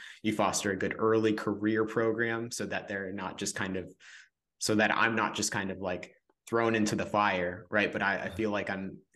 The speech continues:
growing and have those opportunities to grow when I first enter a full-time role. Um, I feel like all of that is super pivotal. Um,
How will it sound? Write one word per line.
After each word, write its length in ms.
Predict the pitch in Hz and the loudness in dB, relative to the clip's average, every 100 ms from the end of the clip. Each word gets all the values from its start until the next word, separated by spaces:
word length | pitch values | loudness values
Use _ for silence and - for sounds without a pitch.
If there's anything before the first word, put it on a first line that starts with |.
| - | -12
growing 580 | - 110 113 113 113 101 | -2 2 4 4 2 -2
and 120 | 92 | -2
have 240 | 98 101 | 2 2
those 180 | 101 95 | 0 -4
opportunities 680 | 95 95 92 104 98 95 - | -4 -6 -6 -6 -4 -6 -6
to 60 | 98 | -4
grow 440 | 104 104 104 - - | 0 2 0 -2 -16
when 180 | 107 101 | -8 -2
I 220 | 98 95 - - | -2 -2 -8 -4
first 320 | 107 104 - | -4 -4 -6
enter 280 | 101 - 120 | -6 -2 -4
a 60 | 113 | -2
full-time 400 | 123 123 127 123 | -4 -4 -4 -4
role. 380 | 131 131 131 - - - - | 0 0 0 -6 -20 -20 -2
Um, 360 | 107 92 78 - _ - | 0 0 -6 -16 _ -4
I 40 | |
feel 120 | 147 | 0
like 140 | 127 - | 0 0
all 200 | 110 117 | -2 -2
of 60 | 95 | -2
that 220 | 98 - | -2 -2
is 140 | 92 - | -8 -8
super 220 | 85 82 | -10 -8
pivotal. 540 | 104 92 107 113 110 - - _ _ 104 | -8 -2 2 2 0 -14 -20 _ _ -2
Um, 440 | 98 87 80 | -2 -4 -10